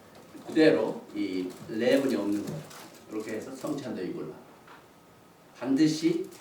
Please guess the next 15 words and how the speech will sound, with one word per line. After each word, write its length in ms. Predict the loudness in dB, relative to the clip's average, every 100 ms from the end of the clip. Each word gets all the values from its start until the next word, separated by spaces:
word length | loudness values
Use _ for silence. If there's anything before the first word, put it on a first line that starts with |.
| -20 -20 -20 -10
이 140 | -4 -2
맞자가, 760 | -2 -6 -4 -4 -2 -2 -4 -10 -16
어, 260 | -16 -16 -18 -20 -18 -8
누룩이 300 | -2 0 0
없는 420 | -2 0 4 6
것으로 340 | 4 0 -4 -2
유월절 460 | -2 -2 -4 -8
행사를 320 | -8 -10 -10 -12
지켜야 360 | -12 -12 -6 -6
됩니다. 200 | -6 -10 -12 -12 -6 -6 -6 -12 -14 -12 -6
그다음에 460 | -2 0 -2 -4 -10 -18 -20 -20 -8
그 460 | -2 -2 -4 -8 -8 -8 -10 -14 -20 -20 -12
애굽에서 480 | -6 -4 -2 -4 -6
나올 400 | -4 -2 -2 -2
때 320 | 0 0 -2